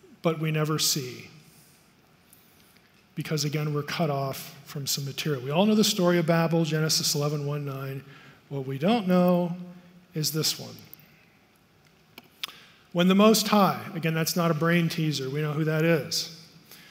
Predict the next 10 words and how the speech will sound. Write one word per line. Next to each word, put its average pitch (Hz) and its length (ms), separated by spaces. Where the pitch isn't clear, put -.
"When 180 140
the 185 80
Most 214 320
High 190 360
gave 196 340
to 196 80
the 185 100
nations 185 540
their 160 240
inheritance, - 1120